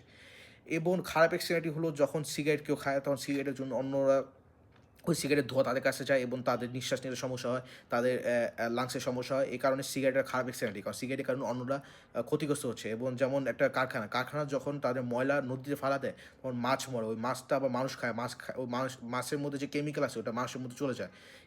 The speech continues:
এবং ওই কারণে মানুষরাও ক্ষতি হচ্ছে, মাছরাও ক্ষতি হচ্ছে, নদীটা ক্ষতি হচ্ছে। ওইটার কারণে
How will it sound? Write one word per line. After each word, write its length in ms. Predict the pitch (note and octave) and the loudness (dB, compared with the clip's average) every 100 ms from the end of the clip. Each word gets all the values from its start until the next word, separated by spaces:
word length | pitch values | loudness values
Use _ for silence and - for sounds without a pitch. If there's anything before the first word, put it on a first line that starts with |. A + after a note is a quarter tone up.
| - | -6
এবং 260 | B2+ C#3 | -2 0
ওই 160 | C#3+ D3 | 0 2
কারণে 280 | D3 D3+ D#3 | 2 2 0
মানুষরাও 500 | B2+ C3+ C3+ - D#3 | 0 0 0 0 0
ক্ষতি 220 | D#3+ E3+ | 0 -2
হচ্ছে, 160 | D#3+ | -2
মাছরাও 400 | D#3 A2+ B2 E3 | -2 -2 -2 -2
ক্ষতি 180 | D#3 D#3+ | -2 -2
হচ্ছে, 180 | E3 D3+ | -4 -4
নদীটা 320 | D3 C#3+ C3+ | -4 -2 -2
ক্ষতি 260 | B2 A#2 G#2 | -4 -6 -8
হচ্ছে। 200 | F#2+ A2 | -8 -4
ওইটার 180 | A#2+ C3 | 0 2
কারণে 300 | C3+ C#3 | 2 0